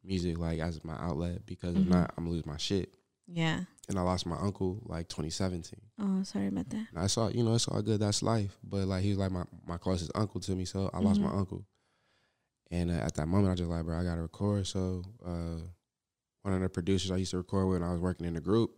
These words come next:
Speaker 2: Mm-hmm.
Speaker 1: I called him like, "Hey, bro, can we, you know what I mean, get some, something set up?" Um, seventy-seven eighteen, I recorded all that in the house.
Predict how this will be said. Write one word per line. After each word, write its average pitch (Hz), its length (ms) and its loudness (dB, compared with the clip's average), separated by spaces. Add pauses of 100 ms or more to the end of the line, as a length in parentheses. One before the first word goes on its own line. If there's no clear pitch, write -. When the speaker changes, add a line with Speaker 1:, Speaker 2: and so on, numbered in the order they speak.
(140)
Speaker 2:
Mm-hmm. 202 300 2 (240)
Speaker 1:
I 87 60 -6
called 202 200 2
him 190 60 2
like, 82 120 0
"Hey, 92 100 0
bro, 95 180 2
can 95 200 -4
we, 95 80 -4
you 101 80 -4
know 101 40 -2
what 101 80 -4
I - 20 -4
mean, 95 100 -4
get 95 120 -2
some, 95 320 -6
something 92 240 -6
set 95 180 0
up?" 110 200 4 (920)
Um, 90 640 0 (100)
seventy-seven 98 580 2
eighteen, 101 560 0
I 87 100 -2
recorded 87 440 -2
all 92 180 2
that 90 160 0
in 82 100 -4
the 80 60 -6
house. 85 400 -6